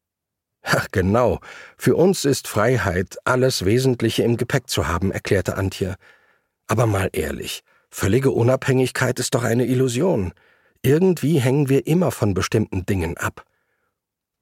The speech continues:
„Na, es geht immer um das Abwägen. Klar, mit weniger Gepäck zu reisen wäre einfacher, aber das würde uns nur noch mehr einschränken und uns öfter dazu zwingen, in teuren Pensionen und Hotels zu übernachten“,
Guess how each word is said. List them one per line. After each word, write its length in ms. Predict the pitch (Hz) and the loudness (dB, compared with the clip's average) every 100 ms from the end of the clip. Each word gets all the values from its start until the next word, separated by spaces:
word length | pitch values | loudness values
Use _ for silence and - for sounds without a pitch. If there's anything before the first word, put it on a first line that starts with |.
| _ - | _ -12
„Na, 220 | - - | -10 -8
es 160 | - - | -10 -6
geht 220 | 69 69 | -6 -2
immer 180 | 95 101 | 0 2
um 140 | 110 | 2
das 160 | 104 90 | 0 -2
Abwägen. 640 | - - 135 110 - 80 - _ _ _ _ | -6 -2 0 0 -2 -8 -12 _ _ _ _
Klar, 320 | - 101 135 135 | -2 2 2 2
mit 220 | 90 82 | 0 0
weniger 360 | 110 139 113 | 2 4 2
Gepäck 380 | 92 101 110 - | 0 -2 -2 -2
zu 100 | - | 0
reisen 380 | 104 110 113 110 | 2 2 2 2
wäre 240 | 113 113 | 2 2
einfacher, 460 | 107 143 - 123 107 | 0 0 0 -2 0
aber 140 | 107 | 0
das 240 | 113 107 - | 0 -2 -2
würde 160 | 120 | 0
uns 240 | 156 143 - | 0 -2 0
nur 200 | 143 180 | 2 2
noch 180 | 139 - | 0 0
mehr 260 | 143 151 | 0 0
einschränken 680 | - 175 - 101 90 - 92 - - - | -2 -2 0 -2 -2 -4 -8 -8 -18 -4
und 240 | - 165 151 | 0 2 2
uns 180 | 139 - | 0 0
öfter 300 | 123 - 135 | 0 0 0
dazu 280 | 135 - | 0 -2
zwingen, 360 | 143 - 123 160 | -2 0 2 2
in 140 | 143 | 0
teuren 400 | - 107 110 123 | 0 0 2 0
Pensionen 580 | - 120 110 120 185 147 | 0 0 0 2 2 2
und 160 | 104 - | 0 0
Hotels 400 | 110 - 175 - | -2 0 -2 -2
zu 120 | 104 | -4
übernachten“, 680 | 90 87 82 - - 85 | -2 -2 -4 -10 -10 -12